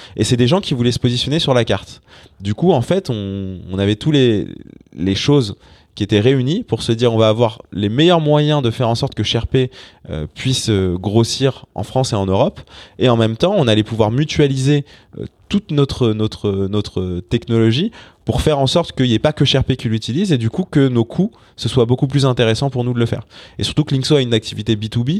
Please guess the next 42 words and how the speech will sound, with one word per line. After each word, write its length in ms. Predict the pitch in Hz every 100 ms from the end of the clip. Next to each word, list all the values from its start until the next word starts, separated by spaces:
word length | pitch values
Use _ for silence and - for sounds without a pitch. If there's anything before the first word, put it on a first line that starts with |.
| -
donc 160 | 101 98
du 120 | 104
coup, 160 | - 175
ils 60 |
savent 280 | - 170 156
aussi 220 | 127 -
le 60 | 151
revendre 300 | 120 135 139
à 60 |
d'autres. 300 | 113 110 - _ -
Donc 140 | 95 98
en 80 |
fait, 240 | 101 170 127
on 80 | 101
a 80 |
trouvé 420 | - 120 120 151 156 - - - -
à 80 |
la 140 | 151 151
fois, 400 | - 156 160 147 - - _
euh, 80 | -
des 140 | 90 104
financiers, 600 | - 127 117 - 156 233 _ _ -
enfin 180 | - 95
un 80 | -
financement 460 | 139 117 - 160
plutôt, 280 | - - 170 - - -
et 80 | 107
à 20 |
la 100 | 107
fois 160 | 170
une 120 | 156 135
équipe 300 | - 196 - - - -
qui 80 | 110
allait 140 | 104
pouvoir 440 | 107 110 123 123 101
nous 240 | 101 101
aider 320 | 104 123 170 - _ _
sur 260 | - 110 -
tous 180 | 160
les 160 | 165 123
volets, 320 | 110 110 131
euh, 560 | 131 101 90 87 80